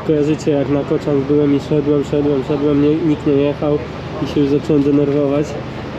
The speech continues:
W końcu ktoś mnie tam podwiózł na motorze. Więc w sumie, e, wolałem mieć po prostu już pewny transport. Zwłaszcza, że to nie są jakieś wielkie pieniądze, a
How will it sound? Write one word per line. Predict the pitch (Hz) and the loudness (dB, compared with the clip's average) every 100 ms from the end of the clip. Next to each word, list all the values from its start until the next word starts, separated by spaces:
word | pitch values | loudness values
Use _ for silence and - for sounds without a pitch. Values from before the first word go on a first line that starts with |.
| - | -2
W | |
końcu | 156 - - | -2 -2 -4
ktoś | 151 156 | -2 0
mnie | 139 | 0
tam | 147 143 | 0 0
podwiózł | 160 143 135 151 - - - - - - - - - - - | 0 2 2 0 -2 -12 -10 -10 -10 -10 -8 -8 -8 -6 -2
na | 139 135 | 0 2
motorze. | 143 156 139 135 156 - - - - - - - - - - - - - - - 208 - 226 226 202 208 - - - - - - - - - 131 | 2 0 0 0 -2 -4 -10 -10 -10 -8 -8 -8 -8 -8 -8 -8 -8 -8 -6 -6 -6 -6 -6 -6 -6 -6 -6 -6 -6 -6 -8 -8 -8 -8 -4 0
Więc | 135 131 | 2 0
w | - | -2
sumie, | 147 139 139 135 131 127 - - - - - 160 | 0 2 4 2 -2 -6 -10 -10 -8 -6 -4 -2
e, | 139 135 | 0 0
wolałem | 131 143 143 139 139 135 - - - - - - 202 | 0 0 2 2 0 0 -4 -10 -10 -8 -8 -4 0
mieć | 165 | 0
po | - 147 | 0 -2
prostu | 151 - 139 | -2 -2 -4
już | - | -2
pewny | 139 135 131 | 0 0 0
transport. | 135 123 131 117 - - - - - - - - - - 104 - - - - - - - - - | -2 -2 -4 -6 -6 -8 -8 -8 -8 -8 -6 -6 -6 -4 -4 -6 -8 -6 -6 -6 -6 -6 -6 -4
Zwłaszcza, | 156 135 151 | -2 0 -2
że | 127 | 0
to | 139 | 2
nie | 147 | 2
są | 139 143 | 2 0
jakieś | - 127 | -2 0
wielkie | 143 139 143 | 0 0 0
pieniądze, | 139 135 139 143 139 131 | 2 2 2 0 0 -2
a | 120 | -4